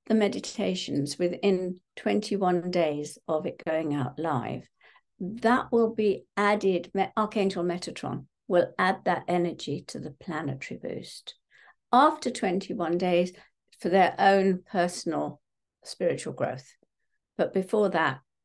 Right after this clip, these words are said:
they can do it up to that time, and it will add to the whole planetary shift. Now, I thought, "Wow, <laughs> that's just amazing."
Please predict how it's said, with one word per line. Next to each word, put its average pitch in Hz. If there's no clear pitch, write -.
they 165
can 165
do 175
it 160
up 190
to 185
that 147
time, 143
and 160
it 165
will 165
add 170
to -
the 147
whole 170
planetary 143
shift. 135
Now, -
I 233
thought, -
"Wow, 180
<laughs> -
that's -
just -
amazing." 190